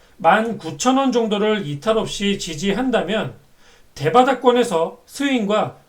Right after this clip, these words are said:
중장기 포지션 모두 공략이 가능할 것으로 생각이 됩니다. 최대한 만 구천 원에 가깝게 공략을 했다면 긴 호흡으로 시간 투자를 해봐도 좋지 않을까 생각이 되고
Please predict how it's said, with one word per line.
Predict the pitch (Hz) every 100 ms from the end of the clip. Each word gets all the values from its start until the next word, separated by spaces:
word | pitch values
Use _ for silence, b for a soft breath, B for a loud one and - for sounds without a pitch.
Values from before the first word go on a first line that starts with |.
| _ -
중장기 | 165 180 247 240 247
포지션 | 240 247 220 247 214
모두 | 160 208 196 151 127 B B _
공략이 | - 175 226 220 220 220
가능할 | 127 143 214 233 220
것으로 | 202 208 202
생각이 | 196 233 240 233
됩니다. | 180 147 147 139 - _ _ b b b b
최대한 | - 285 285 262 262
만 | 190 156 196
구천 | 262 - 262
원에 | 262 202 185 226 _ -
가깝게 | - - 240 233 240 226 226
공략을 | - 139 190 240 240
했다면 | 196 175 156 214 143 - b b b b
긴 | - 175 233 254
호흡으로 | 285 285 247 190 165 -
시간 | - - 240 240
투자를 | 233 220 214 208
해봐도 | 220 220 214 214
좋지 | 208 151 147 220
않을까 | 214 202 196 196 196
생각이 | 233 233 233 214
되고 | 147 208 160 -